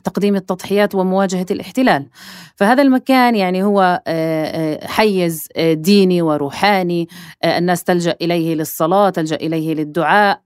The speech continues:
آه، هو أحد المساجد التي لا يشد الرحال إلا إليها، وهو كذلك المكان الذي يواجهون فيه سياسات الاحتلال،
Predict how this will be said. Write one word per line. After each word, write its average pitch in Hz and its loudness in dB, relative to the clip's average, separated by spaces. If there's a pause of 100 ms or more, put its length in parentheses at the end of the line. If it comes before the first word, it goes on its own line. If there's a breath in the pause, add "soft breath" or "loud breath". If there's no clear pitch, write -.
(320 loud breath)
آه، 156 0
هو 175 2
أحد 170 0
المساجد 165 -2
التي 156 -2
لا 156 2
يشد 156 -2
الرحال 156 -2
إلا 147 -4
إليها، 196 0
وهو 147 -4
كذلك 226 0
المكان 185 0
الذي 175 -2
يواجهون 175 2
فيه 175 0
سياسات 170 -2
الاحتلال، 147 -4